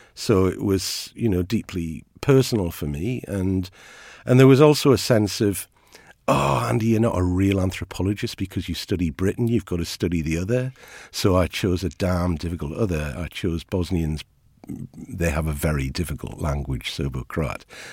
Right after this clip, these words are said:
So it was almost like a rite of passage into anthropological manhood for me, going over there. But, uh, but a choice that I definitely r-, really, uh, I'm pleased I made. It's been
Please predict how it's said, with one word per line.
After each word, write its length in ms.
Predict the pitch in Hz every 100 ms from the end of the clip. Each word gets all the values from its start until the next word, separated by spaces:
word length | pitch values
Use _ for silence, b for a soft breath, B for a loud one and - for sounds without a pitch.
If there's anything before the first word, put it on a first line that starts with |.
| B
So 220 | - 98
it 80 | 87
was 160 | 98
almost 320 | 117 113 101 90
like 140 | 85
a 80 | 76
rite 320 | 78 80 -
of 200 | - -
passage 500 | - - - 65 55
into 220 | 76 69 67
anthropological 880 | 65 78 - - 78 76 67 -
manhood 600 | 69 78 80 80 65 - -
for 180 | -
me, 240 | 73 76 64 B B B
going 280 | - 82 78
over 220 | 73 69 73
there. 280 | 65 62 - B B B B B
But, 260 | - 78 -
uh, 60 | 92
but 140 | - 101
a 80 | 85
choice 340 | - 90 -
that 160 | - -
I 120 | 76
definitely 760 | 73 76 - - 69 62 67 - _ _ _ -
r-, 80 | - - - -
really, 560 | 127 90 80 71 65 - _ _ _ -
uh, 760 | - - - - - - 107 - -
I'm 120 | 82
pleased 380 | 85 90 71 -
I 60 | 73
made. 340 | 69 67 64
It's 160 | 98 -
been 300 | - - 67